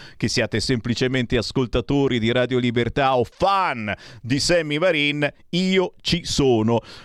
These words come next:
Così come ci sono, certo, per riaprire le linee allo zero due sei sei due zero tre cinque due nove. Qualcuno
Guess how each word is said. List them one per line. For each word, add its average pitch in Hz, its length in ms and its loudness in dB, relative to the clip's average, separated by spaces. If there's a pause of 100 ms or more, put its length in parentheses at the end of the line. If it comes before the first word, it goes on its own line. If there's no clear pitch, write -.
Così 254 320 0
come 277 380 2
ci 247 160 -2
sono, 269 420 2
certo, 214 560 2 (180)
per 202 200 2
riaprire 214 420 0
le 202 140 0
linee 220 280 0
allo 160 220 0
zero 175 220 0
due 185 240 2
sei 156 200 0
sei 165 220 0
due 202 180 0
zero 143 240 0
tre 170 180 -2
cinque 147 360 0
due 156 100 0
nove. 110 240 2
Qualcuno 151 420 0